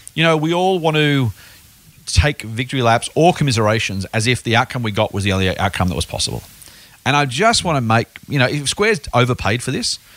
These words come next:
if in the fullness of time they go, "You know what, we overpaid, we've written down the value of Afterpay to ten billion dollars," then hey, Australian shareholders made out like bandits. But it doesn't necessarily mean you're right,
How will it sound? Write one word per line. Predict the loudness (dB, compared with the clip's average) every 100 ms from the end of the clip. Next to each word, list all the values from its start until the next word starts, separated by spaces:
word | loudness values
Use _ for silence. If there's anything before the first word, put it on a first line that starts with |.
| -20 -20 -20 -4
if | -2
in | 0
the |
fullness | 0 0
of | 2
time | 2
they | 2
go, | 2 2
"You | 0
know | 0
what, | 0
we | 2
overpaid, | 2 2 0
we've | 0
written | 0 0
down | 0
the | 2
value | 2 2
of | 0
Afterpay | 0 -2
to | -2
ten | 0
billion | 0 0 0
dollars," | 0 -2 -8 -14 -20 -4
then | 0
hey, | 2 2
Australian | 0 -2 -2
shareholders | 0 0 0
made | 0
out | 0
like | -2 -4 -6
bandits. | 0 0 0 -2 -4 -8 -12 -20 -20 -20 -4
But | -2
it |
doesn't | 0 0
necessarily | 2 2 0 2 4 4 2
mean | 4 2 2
you're | 2 2
right, | 2 0 2 0